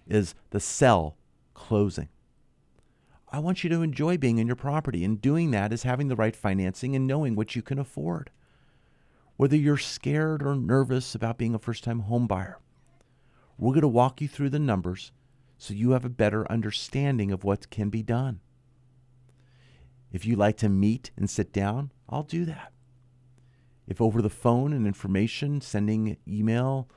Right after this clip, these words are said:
and doing other things that way is great, we'll do that too. It's what works best for you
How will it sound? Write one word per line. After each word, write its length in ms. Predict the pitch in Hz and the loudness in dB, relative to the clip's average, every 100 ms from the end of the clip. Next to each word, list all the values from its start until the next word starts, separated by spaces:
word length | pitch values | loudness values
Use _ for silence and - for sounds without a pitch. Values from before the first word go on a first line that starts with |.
| _ _ - | _ _ -6
and 120 | 90 | -2
doing 240 | 95 104 | 0 0
other 180 | 98 104 | 0 0
things 260 | 107 117 104 | -2 -4 -2
that 200 | 107 95 | -2 -2
way 240 | 110 123 | -4 -4
is 160 | 139 - | -4 -6
great, 300 | - 139 143 | -6 -6 -6
we'll 140 | 120 127 | -4 -4
do 140 | 147 | -2
that 200 | 135 135 | -2 -4
too. 300 | - 135 143 120 _ _ _ _ _ _ _ _ _ _ _ - - - - | -6 -8 -10 -12 _ _ _ _ _ _ _ _ _ _ _ -20 -20 -20 -4
It's 180 | - | -2
what 400 | 139 135 190 - | 0 2 0 0
works 340 | 139 151 170 - | -4 -4 -4 -6
best 360 | - 139 - | 0 0 -2
for 140 | - 135 | -4 -2
you 520 | 120 127 156 92 85 | 0 2 4 4 -2